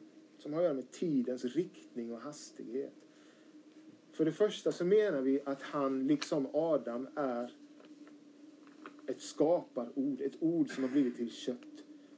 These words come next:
I islam säger vi kun fe-, feyakun, var det. Alltså ni känner till, var det ljus, va? Han är ett ord som blir till kött, liksom Adam, skulle vi säga. Men vi kan också med vissa förbehåll skriva under på att han är det som, eh,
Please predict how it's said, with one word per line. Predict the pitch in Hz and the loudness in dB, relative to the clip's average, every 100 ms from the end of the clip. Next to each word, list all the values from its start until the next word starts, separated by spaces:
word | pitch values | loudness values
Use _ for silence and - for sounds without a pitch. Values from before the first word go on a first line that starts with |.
| - | -4
I | 123 | -2
islam | - 139 | 0 0
säger | 127 131 | 4 2
vi | 120 | 2
kun | - 147 143 135 | 2 4 4 2
fe-, | - 139 135 | 6 6 6
feyakun, | - 135 131 - 147 135 117 - - - - - | 2 2 4 2 2 2 -2 -8 -18 -20 -20 -16
var | 120 139 139 131 - | 4 6 6 4 -2
det. | 104 123 - - - - | -6 -6 -8 -20 -20 -18
Alltså | - - | -14 -12
ni | 120 | -10
känner | 120 113 | -10 -6
till, | 123 110 | -4 0
var | 127 131 120 | 4 4 4
det | 117 | 0
ljus, | 113 123 117 - - | 0 0 0 -8 -18
va? | - - - - - - - - - | -20 -20 -20 -20 -20 -20 -20 -20 -16
Han | - 139 | 0 2
är | |
ett | 143 - | 4 4
ord | 175 170 | 2 2
som | 156 | 4
blir | 156 | 2
till | 135 | 2
kött, | - 135 - | 0 -4 0
liksom | 123 170 - - 147 135 | 6 6 6 0 0 2
Adam, | 151 165 117 104 107 - - | 2 2 -2 -6 -12 -16 -20
skulle | - 123 | 0 2
vi | 120 | 2
säga. | 117 113 - - - - - - - - - - - - - - - - | -2 -8 -12 -16 -20 -20 -20 -20 -20 -20 -20 -20 -20 -20 -20 -20 -20 0
Men | 151 | 2
vi | 165 | 6
kan | 196 202 | 8 6
också | 220 156 | 6 4
med | 143 | 6
vissa | 170 190 156 | 4 2 0
förbehåll | - - 196 190 131 127 160 156 | 2 6 8 8 4 2 2 2
skriva | - 160 147 | 2 4 6
under | 180 170 131 131 | 6 6 4 0
på | 147 | 0
att | 151 | 0
han | 151 | 2
är | 151 | 2
det | 175 160 | 2 0
som, | - 139 | 0 0
eh, | 135 | 0